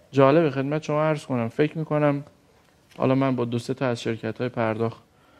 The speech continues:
مشورت کردم و دیتا رو گرفتم، اه، قریب به شصت درصد تراکنش‌ها ب-، توی این رنج هست. شصت تا هفتاد درصد توی این رنجه.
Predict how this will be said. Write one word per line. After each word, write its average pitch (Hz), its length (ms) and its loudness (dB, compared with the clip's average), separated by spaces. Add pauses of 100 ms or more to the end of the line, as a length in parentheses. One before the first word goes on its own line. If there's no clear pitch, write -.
(280)
مشورت 113 540 0
کردم 113 560 -2
و 127 60 -4
دیتا 110 400 -2
رو 110 200 -6 (280)
گرفتم، 113 680 -2 (840)
اه، 120 140 -2
قریب 139 380 0
به 156 80 -4
شصت 160 420 0
درصد 135 420 0
تراکنش‌ها 123 640 -2
ب-، 147 120 -10 (100)
توی 143 160 0
این 131 280 -2
رنج 98 300 -4
هست. - 420 -14 (560)
شصت 127 340 -2
تا 110 160 -4
هفتاد 110 320 -8
درصد 120 420 -6
توی 120 160 -6
این 110 240 -6
رنجه. 101 420 -8